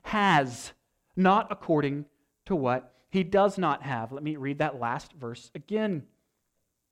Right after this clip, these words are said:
"The gift is acceptable according to what a person has,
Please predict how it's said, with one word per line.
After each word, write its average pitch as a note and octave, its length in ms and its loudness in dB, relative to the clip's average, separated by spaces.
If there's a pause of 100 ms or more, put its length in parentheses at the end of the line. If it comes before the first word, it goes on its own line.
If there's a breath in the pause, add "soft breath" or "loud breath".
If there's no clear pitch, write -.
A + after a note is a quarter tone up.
(680)
"The D#3+ 120 -4
gift G3 440 2
is E3 180 2
acceptable G3 760 -2
according F#3+ 400 -2
to F#3+ 100 -6
what D3 180 0
a D3 60 -2
person D#3 380 -8
has, C#3+ 640 -4